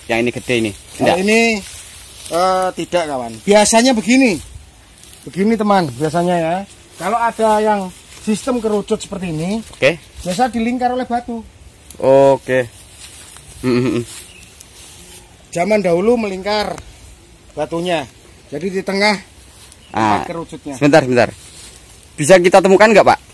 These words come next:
Speaker 1: batu yang melingkarnya?
Speaker 2: Kayaknya yang ini.
Speaker 1: Ini?
Speaker 2: Ini aja satu,
Speaker 1: Satu.
Speaker 2: tapi di sini sudah.
Speaker 1: Sudah kebongkar mungkin
Speaker 2: Sudah
Speaker 1: ya,
Speaker 2: kebongkar
Speaker 1: karena sudah
Speaker 2: semua.
Speaker 1: di
Speaker 2: Hancur ini. Nah, itu.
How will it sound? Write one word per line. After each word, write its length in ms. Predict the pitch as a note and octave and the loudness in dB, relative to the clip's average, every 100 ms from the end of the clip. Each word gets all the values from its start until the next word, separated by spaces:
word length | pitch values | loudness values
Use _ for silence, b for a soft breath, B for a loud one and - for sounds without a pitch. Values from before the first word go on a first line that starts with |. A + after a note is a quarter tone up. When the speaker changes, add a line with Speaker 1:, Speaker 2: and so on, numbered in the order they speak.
| - - | -20 0
Speaker 1:
batu 240 | D3 C#3+ | 2 6
yang 140 | D#3 C#3+ | 6 6
melingkarnya? 480 | C3+ C3 B2 A2+ G2+ - - - - - - - - | 6 6 4 0 -4 -18 -20 -20 -20 -18 -20 -20 -20
Speaker 2:
Kayaknya 480 | - D#3+ F3 F3+ G#3+ G#3 | -10 -6 -6 -4 -2 0
yang 220 | G3 F#3+ G3 | 0 -2 -2
ini. 320 | G#3 A#3 F#3 D#3+ - - - - - - | 0 0 -2 -6 -16 -20 -16 -16 -16 -14
Speaker 1:
Ini? 200 | A2 A2+ E3 F3 - | -4 -2 -2 -4 -10
Speaker 2:
Ini 160 | C#3 E3+ | -6 -4
aja 220 | E3 G3 | -2 -2
satu, 480 | F#3 F3 D#3+ F#3 G#3 A3 | -2 -4 -4 -4 -4 -6
Speaker 1:
Satu. 160 | - F#3+ | -10 -10
Speaker 2:
tapi 160 | E3 A3+ | -6 -6
di 80 | D3+ | -4
sini 180 | G#3 | -6
sudah. 300 | G#3 G#3+ G#3+ E3 - - - - - - | -6 -2 -2 -2 -14 -20 -18 -16 -16 -8
Speaker 1:
Sudah 160 | B2+ | -6
kebongkar 480 | B2 B2+ C#3 B2 C#3+ | -4 0 2 4 4
mungkin 180 | C#3 C3+ | 4 4
Speaker 2:
Sudah 60 | C3 | 6
Speaker 1:
ya, 100 | F3 | 4
Speaker 2:
kebongkar 160 | F3 B2 | 4 2
Speaker 1:
karena 180 | A#2+ - | 2 2
sudah 200 | G3+ G#3+ | 2 4
Speaker 2:
semua. 140 | A3 | 4
Speaker 1:
di 100 | B2 A#2+ A#2+ | 2 4 4
Speaker 2:
Hancur 400 | A#2 F3 A3+ A3+ | 2 0 -2 0
ini. 240 | F#3+ D#3 C3+ - - - - - - - - - | 0 -4 -10 -16 -18 -14 -14 -14 -16 -18 -20 -16
Nah, 200 | B2+ D3 | -10 -8
itu. 200 | D3+ F#3 | -2 0